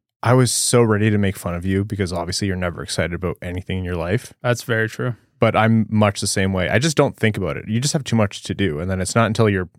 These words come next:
Speaker 1: yeah, sitting there at your
Speaker 2: Once I'm
Speaker 1: gate.
Speaker 2: in the moment.
Speaker 1: Yeah. Folks, welcome to the Winged Wheel Podcast. Excited to be bringing you this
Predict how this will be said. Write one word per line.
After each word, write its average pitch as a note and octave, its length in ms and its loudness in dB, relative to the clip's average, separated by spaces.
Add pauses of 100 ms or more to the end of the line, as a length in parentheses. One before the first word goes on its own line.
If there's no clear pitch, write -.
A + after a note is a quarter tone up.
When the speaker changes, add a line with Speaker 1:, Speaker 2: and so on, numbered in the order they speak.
(380)
Speaker 1:
yeah, - 200 -2
sitting B2+ 260 0
there G#2 160 2
at F#2+ 100 0
your - 60 -4
Speaker 2:
Once E3+ 160 0
I'm F#3 60 4
Speaker 1:
gate. F3 80 4
Speaker 2:
in E3+ 80 4
the D3+ 60 4
moment. B2 560 0
Speaker 1:
Yeah. F#2+ 280 0 (1000)
Folks, B2+ 240 2
welcome C3 240 2
to - 20 4
the A2 60 2
Winged G#2 180 0
Wheel G2 160 0
Podcast. F#2+ 640 0
Excited A2 480 0
to - 80 -10
be G#2+ 100 2
bringing G2 460 2
you F#2 320 2
this G2 280 0